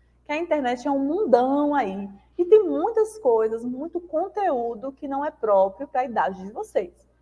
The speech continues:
né? Então, tem que ter sempre um adulto por perto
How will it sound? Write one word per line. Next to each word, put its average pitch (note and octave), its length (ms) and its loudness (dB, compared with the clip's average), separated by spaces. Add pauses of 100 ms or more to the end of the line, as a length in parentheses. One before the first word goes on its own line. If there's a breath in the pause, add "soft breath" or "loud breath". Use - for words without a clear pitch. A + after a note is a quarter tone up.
(200)
né? G3 100 -8
Então, A3+ 220 -8
tem A3+ 140 -12
que A3 80 -18
ter A3 180 -8
sempre F4 360 -2
um F4+ 80 -4
adulto A3+ 420 -4
por G3 160 -14 (140)
perto F#3 500 -4